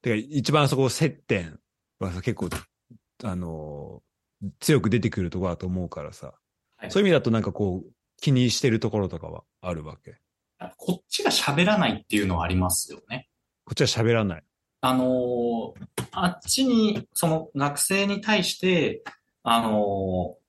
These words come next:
Speaker 2: 「私はこういう人間です」っていう自己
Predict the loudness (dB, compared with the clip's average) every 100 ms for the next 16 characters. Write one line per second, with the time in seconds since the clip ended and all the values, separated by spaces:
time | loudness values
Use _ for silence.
0 | _ _ -4 0 2 2 2 2 4 6
1 | 6 4 4 2 0 0 2 2 0 -4
2 | 0 2 2 0